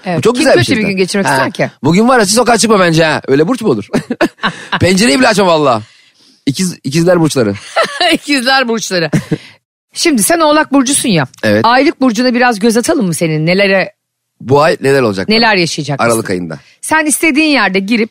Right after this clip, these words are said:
Speaker 1: inanmadığın yerde beni susturabilirsin.
Speaker 2: Tamam, şey yazıyor mu? Yedi Aralık Kadıköy sold out.
Speaker 1: <laughs> Yedi Aralık Cem İşçilerin Kadıköy gösterisinde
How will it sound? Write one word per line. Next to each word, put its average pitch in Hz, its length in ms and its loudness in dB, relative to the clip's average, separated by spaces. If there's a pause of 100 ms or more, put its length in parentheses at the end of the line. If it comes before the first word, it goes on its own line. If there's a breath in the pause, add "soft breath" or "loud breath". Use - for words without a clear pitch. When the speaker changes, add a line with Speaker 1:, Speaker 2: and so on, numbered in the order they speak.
(140)
Speaker 1:
inanmadığın 220 440 0
yerde 170 580 0
beni 202 200 0
susturabilirsin. 180 420 0
Speaker 2:
Tamam, 107 120 0
şey 135 180 2
yazıyor 160 280 2
mu? 156 60 -2
Yedi 127 200 0
Aralık 120 260 2
Kadıköy 110 320 0
sold 104 260 0
out. 87 300 -4
Speaker 1:
<laughs> 294 1500 -2
Yedi 302 280 2
Aralık 277 300 2
Cem 302 180 -2
İşçilerin 247 360 -2
Kadıköy 277 420 0
gösterisinde 220 600 -2